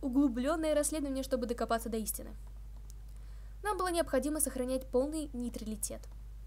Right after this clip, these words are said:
Ой, что такое? Я только что вспомнил, что мне нужно забрать один очень важный документ в библиотеке. Ты подождёшь меня здесь?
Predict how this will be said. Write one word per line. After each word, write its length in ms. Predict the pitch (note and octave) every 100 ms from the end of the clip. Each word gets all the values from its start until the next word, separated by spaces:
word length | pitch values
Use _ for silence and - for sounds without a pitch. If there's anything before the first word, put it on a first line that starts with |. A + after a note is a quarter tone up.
| - - - - - - - - -
Ой, 280 | G#3+ G3+ - - - - -
что 160 | - D#4+
такое? 360 | G#4+ - A#2 - - - - - - - - - - -
Я 100 | G#3
только 240 | A#3 A#3+ C4+
что 140 | C#4
вспомнил, 320 | C#4 D4+ C#4+
что 100 | C#4
мне 140 | C#4 C4+
нужно 240 | C4 C4+
забрать 260 | C4 C4 C4
один 160 | B3 B3+
очень 220 | B3+ B3
важный 300 | B3 B3 A#3+
документ 380 | A#3 B3+ C4+ A3
в 40 |
библиотеке. 440 | G#3 A3+ B3+ A#3
Ты 120 | G#3+ G#3+
подождёшь 400 | A3 A3+ D4+ C4
меня 200 | G#3+ G#3
здесь? 260 | G3+ -